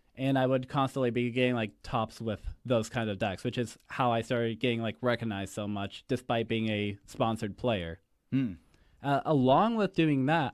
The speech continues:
Speaker 1: I was doing Halo three on, back then it's called Game Battles.
Speaker 2: Okay.
Speaker 1: I was on a top ten team, went to, uh, M L G Columbus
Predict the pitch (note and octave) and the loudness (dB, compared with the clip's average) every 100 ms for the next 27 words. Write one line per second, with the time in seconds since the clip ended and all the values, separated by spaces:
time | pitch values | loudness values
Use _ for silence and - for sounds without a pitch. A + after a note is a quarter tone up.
0 | - C#3+ C#3 C3 - D#3 F3 D3 D#3+ F3+ | -2 2 4 2 2 2 2 2 4 4
1 | G3 F#3 D#3+ D#3 C3+ - B2 A#2+ A#2+ A2 | 2 0 -2 2 2 2 0 0 0 -2
2 | - - C3+ C3 D3 C#3 C3 A2+ C3 B2 | -8 -2 2 2 4 4 2 0 -2 -2
3 | A#2+ A#2 A#2 G2 F#2 F#2 G2 - - A2 | 0 0 0 -2 -4 -6 -8 -10 -12 -10
4 | F#2+ F#2 - B2+ C3+ C#3+ D3 C#3+ C#3 C#3+ | -8 -12 -4 0 4 4 4 2 0 0
5 | D3 - C#3+ D3 D3 - A2 G2+ G#2 G#2 | 0 -2 0 2 0 -2 -2 -2 -4 -8
6 | _ _ _ B2+ C3+ D#3+ - F3 E3+ D3 | _ _ _ 0 0 0 -2 0 2 4
7 | B2+ B2 C3 D3 E3+ D3+ D3 D3 C3 A#2 | 2 0 0 0 0 0 -2 -2 -4 0
8 | B2 B2+ A2 G#2+ - | 2 2 2 -2 -6